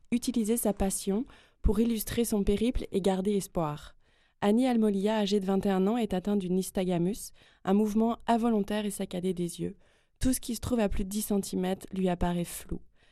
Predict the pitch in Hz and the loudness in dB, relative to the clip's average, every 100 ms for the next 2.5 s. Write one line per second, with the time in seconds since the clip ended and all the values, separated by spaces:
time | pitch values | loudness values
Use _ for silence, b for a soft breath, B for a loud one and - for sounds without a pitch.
0 | _ 196 196 208 214 196 196 - 233 220 | _ 2 2 4 4 4 2 0 0 2
1 | 208 190 180 196 190 - 185 - 254 - | 4 4 2 2 2 0 -2 -4 -4 -2
2 | 196 190 - - | -2 -4 -6 -10